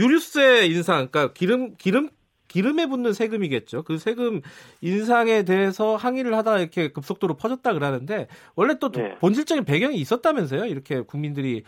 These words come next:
Speaker 1: 분노를 하는 부분에 대해서는.
Speaker 2: 일단은 이제 마크롱 정부 자체가 부자들을 위한 정부라는 얘기가 되게 많-, 많이 돌았었어요. 왜냐하면 맨 처음에 한 일이 부유세라는 거를 폐쇄했거든요.
Speaker 1: 예.
Speaker 2: 폐지했거든요.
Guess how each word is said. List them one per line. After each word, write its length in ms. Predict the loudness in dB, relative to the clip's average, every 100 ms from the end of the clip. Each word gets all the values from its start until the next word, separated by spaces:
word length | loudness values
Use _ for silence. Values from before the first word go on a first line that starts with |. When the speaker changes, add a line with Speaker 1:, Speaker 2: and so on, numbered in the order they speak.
| -20 -18 -6
Speaker 1:
분노를 360 | -2 0 0
하는 220 | -2 -4
부분에 300 | -6 -8 -10
대해서는. 540 | -8 -10 -10 -12 -12 -14 _ _ _ _ _ _ -8
Speaker 2:
일단은 640 | -6 2 4 4 4 0
이제 180 | 2 2
마크롱 680 | 4 2 0 0 2 2 0
정부 320 | 0 0 -2
자체가 800 | -2 -2 -2 2 4 6 4 -2 _ -20 -20 -20 -20 _
부자들을 560 | -10 2 2 2 -2 2
위한 240 | 2 0 -2
정부라는 1080 | -4 -4 -6 -6 -8 -2 2 4 2 -2 -4
얘기가 380 | -4 -4 -2 -2
되게 240 | 0 0
많-, 320 | 0 -2 -2
많이 300 | -2 -2 -2
돌았었어요. 600 | -2 0 0 -2 0 0
왜냐하면 340 | 0 -2 -4 -6
맨 180 | -10 -4
처음에 240 | -2 0
한 220 | -2 0
일이 340 | -2 0 -2 -4 -14 -20 -20 -6
부유세라는 720 | 2 2 2 0 0 0 0
거를 360 | 0 2 0
폐쇄했거든요. 960 | -2 -12 -4 -4 -2 -6 -4 -2 -2 -2
Speaker 1:
예. 400 | -6 -4 -2 -2
Speaker 2:
폐지했거든요. 800 | -2 0 -2 -2 -4 -4 -2 -4